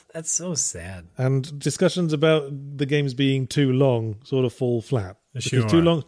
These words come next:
Speaker 2: too long to do what? Too long to turn you into an emotionally numb rat? Certainly not.
Speaker 1: Mm-hmm.
Speaker 2: Uh, uh, at any length is perfectly long enough to do that.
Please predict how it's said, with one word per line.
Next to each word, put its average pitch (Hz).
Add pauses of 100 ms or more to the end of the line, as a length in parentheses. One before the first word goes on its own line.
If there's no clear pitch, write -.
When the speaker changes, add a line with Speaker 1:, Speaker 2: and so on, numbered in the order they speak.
(120)
Speaker 2:
too 170
long 170
to 151
do 170
what? 165
Too 156
long 160
to 131
turn 165
you 156
into 151
an 143
emotionally 151
numb 139
rat? 156
Certainly 147
not. 151 (420)
Speaker 1:
Mm-hmm. 110 (260)
Speaker 2:
Uh, 139
uh, 135 (100)
at 143
any 170
length 127 (400)
is 139 (100)
perfectly 131
long 131
enough 127
to -
do 127
that. 120